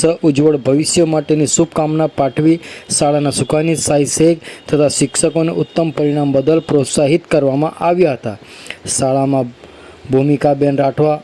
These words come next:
પાંચસો એકવીસ ગુણ મેળવી પ્રથમ ક્રમે, ક્રિશ કુમાર રાઠવા પાંચસો બે ગુણ મેળવી દ્વિતીય ક્રમે અને માયાબેન રાઠવા ચારસો ત્રાણું ગુણ મેળવી તૃતીય ક્રમે રહી પોતાના ગામ તથા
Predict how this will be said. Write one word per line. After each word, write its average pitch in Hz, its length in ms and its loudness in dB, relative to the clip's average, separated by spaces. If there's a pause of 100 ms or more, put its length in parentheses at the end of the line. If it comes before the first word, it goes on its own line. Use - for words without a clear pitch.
(160)
પાંચસો 143 380 2
એકવીસ 147 400 0
ગુણ 156 240 2
મેળવી 151 320 2
પ્રથમ 160 280 0 (100)
ક્રમે, 165 260 2 (1080)
ક્રિશ 160 260 2 (100)
કુમાર 160 380 2
રાઠવા 151 420 2
પાંચસો 151 400 0
બે 151 80 4 (160)
ગુણ 160 260 2 (200)
મેળવી 151 400 4
દ્વિતીય 160 400 0
ક્રમે 175 260 2 (440)
અને 143 120 4 (140)
માયાબેન 151 600 2
રાઠવા 156 380 2 (160)
ચારસો 151 280 2 (120)
ત્રાણું 151 340 0
ગુણ 160 200 2
મેળવી 151 280 2
તૃતીય 156 420 2
ક્રમે 160 300 2
રહી 156 160 0 (400)
પોતાના 151 520 0
ગામ 160 220 0
તથા 151 320 -2